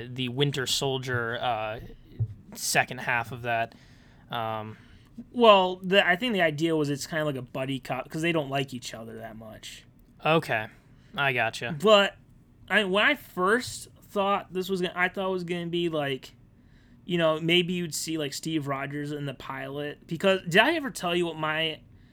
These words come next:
Speaker 2: two the-, my theories were for, um, if I were trying to take a guess of how could they end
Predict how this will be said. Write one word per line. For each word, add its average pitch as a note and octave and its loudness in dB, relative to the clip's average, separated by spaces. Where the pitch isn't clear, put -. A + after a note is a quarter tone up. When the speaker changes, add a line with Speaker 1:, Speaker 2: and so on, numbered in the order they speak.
Speaker 2:
two G#3+ -4
the-, D#3+ -2
my E3 -4
theories D#3 -4
were D#3+ -2
for, C3+ -6
um, B2+ -10
if E3+ -2
I D3+ 6
were F3 -4
trying F3 0
to E3+ 0
take F3 -4
a D#3 -2
guess D3 -2
of C#3 -12
how E3+ -2
could F3 -4
they D3 -2
end C#3+ -4